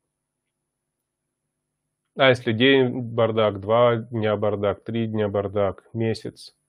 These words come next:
вы уже, э, вы даже не почувствуете, вы, вы уже не будете чувствовать, что ваш ум скатывается, потому что он уже скатился и лежит там.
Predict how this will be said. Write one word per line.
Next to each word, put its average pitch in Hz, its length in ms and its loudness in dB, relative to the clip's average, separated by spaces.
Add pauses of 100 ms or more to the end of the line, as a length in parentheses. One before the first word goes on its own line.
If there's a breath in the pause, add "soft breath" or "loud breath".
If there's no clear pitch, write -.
(180)
вы 123 140 4
уже, 117 520 6 (480 loud breath)
э, - 260 -8
вы 131 140 8
даже 135 240 8
не 135 80 8
почувствуете, 131 720 2
вы, 120 220 -4
вы 127 100 6
уже 131 160 6
не 131 120 4
будете 123 280 4
чувствовать, 127 340 -2
что 113 240 -2
ваш 107 240 0
ум 117 140 -2
скатывается, 117 640 0
потому 107 220 -6
что - 120 -4
он 104 60 0
уже 104 160 0
скатился 117 600 -2
и 92 40 -2
лежит 95 320 -4
там. - 200 -14